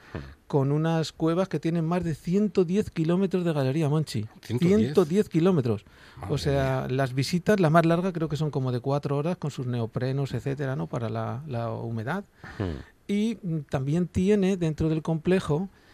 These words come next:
Speaker 2: la ermita de San Tirso y San Bernabé,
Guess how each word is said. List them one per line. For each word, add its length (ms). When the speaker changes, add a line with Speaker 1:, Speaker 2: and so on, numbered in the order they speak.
Speaker 2:
la 460
ermita 720
de 440
San 260
Tirso 460
y 80
San 240
Bernabé, 520